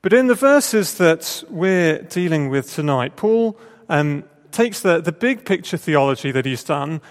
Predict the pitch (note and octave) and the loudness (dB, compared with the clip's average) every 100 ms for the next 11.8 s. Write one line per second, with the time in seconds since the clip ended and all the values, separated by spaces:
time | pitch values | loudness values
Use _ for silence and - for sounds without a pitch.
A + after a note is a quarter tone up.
0 | - F3+ F3 F#3+ F#3 F3+ B3 B3 - G#3 | -4 -2 0 -2 -4 0 0 0 2 2
1 | E3+ - D#3+ E3 F3 G#3 G#3 G#3 F#3+ - | 2 0 0 0 0 2 0 -2 -6 -14
2 | - - E3 E3+ D#3 D#3 C#3 A#2 C3 D3+ | -18 -6 0 2 4 4 4 2 -4 -8
3 | - _ - _ D3+ F#3+ G3+ G3 - E3+ | -14 _ -20 _ -2 0 0 -2 -6 -4
4 | F#3 E3+ G3 G#3 G3 D#3 F3+ F3+ - C#3+ | -2 0 2 2 0 -2 -2 -2 -2 -2
5 | B2+ C#3+ D3 C#3+ D3 E3+ E3 - D3+ D3+ | -2 -4 -4 -4 -2 -2 -4 -6 -6 -2
6 | D#3+ B2+ C3+ D3+ F3 _ _ _ _ _ | -2 -2 -6 -12 -14 _ _ _ _ _
7 | _ - G3 G#3+ - - - - _ - | _ -4 0 0 0 -8 -20 -20 _ -8
8 | F3+ G#3 F#3+ - G3 F#3+ D#3 D3 E3+ E3 | -2 0 0 0 0 0 -2 -2 -2 0
9 | G3+ D#3 A#2 C#3+ D#3+ - - - - F3 | 2 0 -2 -6 -10 -14 -20 -20 -8 0
10 | F#3+ F#3+ E3+ D#3+ F#3+ G3+ D#3 B2 A#2 F#3 | 4 4 2 -2 -2 0 0 -2 -4 -6
11 | - F#3+ F3+ A#3 G#3 - - - | -4 -8 -6 -4 -4 -4 -14 -18